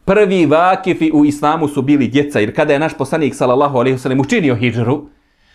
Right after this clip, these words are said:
uradio je tri jako bitne stvari za ustabiljavanje medinske zajednice, da bi medinska zajednica imala svoju stabilnost. Pa kaže se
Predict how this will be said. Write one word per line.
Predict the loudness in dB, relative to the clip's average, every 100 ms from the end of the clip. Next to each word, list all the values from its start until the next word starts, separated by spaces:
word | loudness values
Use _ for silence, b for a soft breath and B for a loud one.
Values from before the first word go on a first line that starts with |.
| b b b b b
uradio | -2 2 2 2 0
je | 0
tri | 0 0 2
jako | 2 2 -2
bitne | -4 -4 -2 -4
stvari | -6 -4 0 2 2 0
za | 0 0
ustabiljavanje | -2 -2 -2 0 2 2 2 2 2 0 -2
medinske | 0 0 0 -2 -2 -2
zajednice, | 0 0 -2 -6 -8 -4
da | -4
bi | -2
medinska | 0 0 -2 -2 -2
zajednica | 0 -2 -2
imala | 0 0 0
svoju | -2 -2
stabilnost. | -2 0 -2 -4 -10 -20 _ _ _ _ _ _ _
Pa | -2 0
kaže | 2 2 2
se | -2 -4